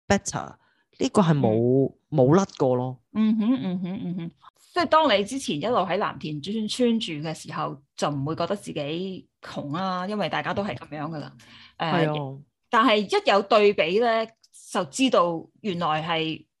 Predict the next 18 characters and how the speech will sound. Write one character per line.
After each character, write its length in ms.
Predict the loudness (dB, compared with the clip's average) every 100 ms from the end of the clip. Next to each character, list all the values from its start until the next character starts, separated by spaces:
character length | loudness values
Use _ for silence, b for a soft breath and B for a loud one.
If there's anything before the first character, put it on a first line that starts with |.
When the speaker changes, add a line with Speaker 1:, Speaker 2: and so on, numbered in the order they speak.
| -10
Speaker 2:
唔 120 | -8
同 260 | -6 -6 -6
嘅。 100 | -8 -10 _ -6
原 180 | 0 2
來， 340 | 4 4 2 0 -4
原 180 | -4 -4
來 400 | 0 0 0 -2 -2
出 160 | -2
邊 220 | 0 0 0
有 240 | -2 -2
另 100 | -4
一 120 | -4
個 100 | -4
世 120 | -4 -4 -6
界 140 | -4 -6
嘅。 420 | -6 -8 -10 -10
原 220 | -8 -4
來， 1080 | -2 0 0 -2 -4 -6 -4 0 0 0 -2